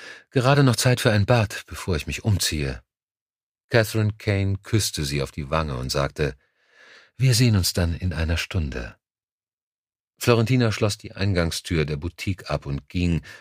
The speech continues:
an jeder Hand ein Kind, zum Hotel Pierre. Zum ersten Mal seit ihrer Kindheit wohnte sie in New York nicht im Barron.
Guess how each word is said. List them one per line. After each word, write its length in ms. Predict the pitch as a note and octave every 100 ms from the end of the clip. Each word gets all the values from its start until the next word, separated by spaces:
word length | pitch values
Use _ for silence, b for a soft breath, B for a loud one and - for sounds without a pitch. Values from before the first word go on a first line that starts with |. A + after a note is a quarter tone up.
| B
an 140 | G2+
jeder 280 | G#2 C#3 B2
Hand 180 | A2 G#2+
ein 180 | F#2 -
Kind, 280 | G2+ F#2 - -
zum 220 | - F#2+
Hotel 380 | F#2 - D#2+ D2
Pierre. 520 | - - G2 A#1+ G#1+ _ _ _ _ _ _ _ _ _ _
Zum 160 | - E2
ersten 440 | G2+ A#2 - A#2
Mal 240 | G#2+ E2 D2+
seit 280 | F2 A2
ihrer 220 | B2 G2+ F#2+
Kindheit 640 | - G#2+ G2 F#2 E2+ - B B B B -
wohnte 300 | E2 A2+ A#2+
sie 140 | A2
in 100 | F#2
New 80 | F2
York 540 | E2 D#2+ E2 - _ -
nicht 380 | E2 D#2+ -
im 200 | - F#2 -
Barron. 500 | F#2 C#2+ B1+ A1